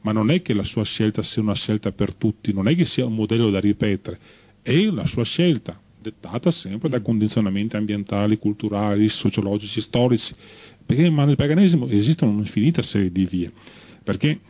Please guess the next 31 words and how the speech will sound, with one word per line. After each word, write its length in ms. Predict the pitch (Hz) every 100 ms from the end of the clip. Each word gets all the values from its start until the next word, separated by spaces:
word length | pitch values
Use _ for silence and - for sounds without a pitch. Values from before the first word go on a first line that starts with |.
| - - _ _ _ _ - - _ _ _
se 140 | -
noi 120 | 120 151
abbiamo 160 | 156
tutti 180 | 123 127
quanti 260 | - 135 143
i 40 |
racconti 320 | 131 131 131
mitologici, 540 | 127 117 127 160 165 139
noi 140 | 123
vediamo 320 | 110 113 117
sempre 440 | 113 - 165 165 120
che 80 |
fondamentale 680 | - 113 110 104 107 123 117
è 40 |
sempre 300 | 92 110 101
l'uomo, 400 | 107 123 101 87 90
cioè 140 | 104
nel 100 | 104
senso, 380 | - 123 120 101 - - -
e 100 | -
quando 200 | 139 156
gli 60 | 131
viene 140 | 151
dato 240 | 131 -
qualcosa, 520 | 131 123 110 131 107 90
qualche 340 | 113 110 -
arma 340 | 104 104 117
sacra, 440 | 110 - 110 120 123
qualche 240 | 117 113
oggetto 260 | 107 110 123
sacro, 560 | - 123 107 - 90